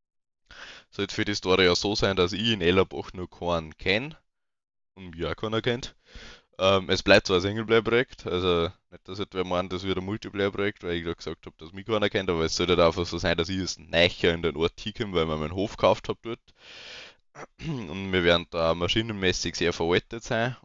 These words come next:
und viel nicht einmal haben. Und wenn jetzt ich zum Beispiel eine Maschine brauche, die ich nicht hab,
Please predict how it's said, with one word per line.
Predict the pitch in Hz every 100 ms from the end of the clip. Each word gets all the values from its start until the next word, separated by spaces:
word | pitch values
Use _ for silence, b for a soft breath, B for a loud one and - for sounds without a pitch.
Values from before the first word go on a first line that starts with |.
| _
und | 92 90 90
viel | - - 107 104 101 98 95 92
nicht | 90 87
einmal | 80 71 90
haben. | 95 143 - _ _ _ _
Und | -
wenn | 90
jetzt | 90 -
ich | 90
zum | - 92
Beispiel | 85 - 85
eine | 85
Maschine | 85 92 90
brauche, | 78 78 -
die | 98 85
ich | 80
nicht | 82 78 95
hab, | 90 -